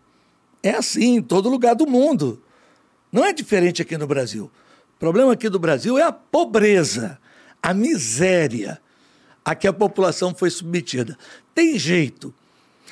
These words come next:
Eu criei o Instituto de Segurança Pública, eu fiz o batalhão, eh, de Copacabana,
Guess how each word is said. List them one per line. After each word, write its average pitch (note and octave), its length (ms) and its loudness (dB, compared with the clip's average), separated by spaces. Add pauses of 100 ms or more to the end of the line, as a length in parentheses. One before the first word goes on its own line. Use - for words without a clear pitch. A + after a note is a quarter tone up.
(100)
Eu A#3+ 120 4
criei G#3+ 260 2
o G3+ 80 2
Instituto G3+ 500 -2
de - 60 -14
Segurança E3+ 500 0
Pública, D#3+ 540 -4 (480)
eu A#3 160 4
fiz G#3+ 520 0
o G3 100 -4
batalhão, E3 680 0 (520)
eh, C#3+ 360 2
de C#3+ 140 -8
Copacabana, D#3+ 840 0